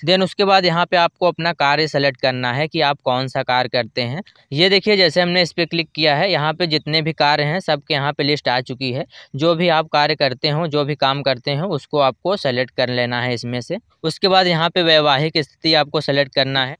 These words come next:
Then उसके बाद यहाँ पे अपनी आपको जाति सेलेक्ट करनी है।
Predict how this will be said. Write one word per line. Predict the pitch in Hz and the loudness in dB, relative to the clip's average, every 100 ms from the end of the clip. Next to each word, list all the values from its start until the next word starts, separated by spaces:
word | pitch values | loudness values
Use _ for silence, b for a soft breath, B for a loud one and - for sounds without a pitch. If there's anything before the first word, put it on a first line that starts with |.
| 139 | 0
Then | 180 196 | 0 0
उसके | - 196 | -2 2
बाद | 190 190 | 2 4
यहाँ | 170 175 | 2 2
पे | 175 | 0
अपनी | 151 165 170 | 0 0 2
आपको | 156 - 165 | 2 0 0
जाति | 139 143 143 | 2 2 0
सेलेक्ट | 147 143 139 | 0 0 0
करनी | 139 139 143 | -2 0 -2
है। | 139 | -2